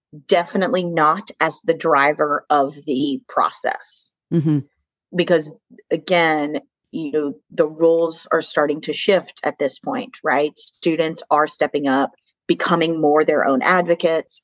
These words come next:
Speaker 1: and, and showing more autonomy in their choices. And so for parents, really being there as a support to their student, but also allow the student to,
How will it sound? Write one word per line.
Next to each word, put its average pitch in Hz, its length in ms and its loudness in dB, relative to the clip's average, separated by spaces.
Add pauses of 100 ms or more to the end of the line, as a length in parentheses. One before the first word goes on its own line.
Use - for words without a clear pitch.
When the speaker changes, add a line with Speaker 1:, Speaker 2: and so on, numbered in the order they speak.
Speaker 1:
and, 143 320 0
and 139 280 0 (380)
showing 151 560 0
more 131 220 4
autonomy 120 680 -2 (120)
in 143 140 0
their 127 100 0
choices. 107 600 -2 (420)
And 170 140 2
so - 180 -8
for 147 100 0
parents, 180 800 0 (460)
really 185 420 2
being 185 540 -2
there 143 320 0
as 185 220 0
a 277 60 -2
support - 420 0
to 151 120 -4
their 139 140 0
student, 139 600 -4 (340)
but 180 100 2
also 208 240 2
allow 156 240 2
the 151 100 -4
student 180 720 -4 (140)
to, 156 520 -2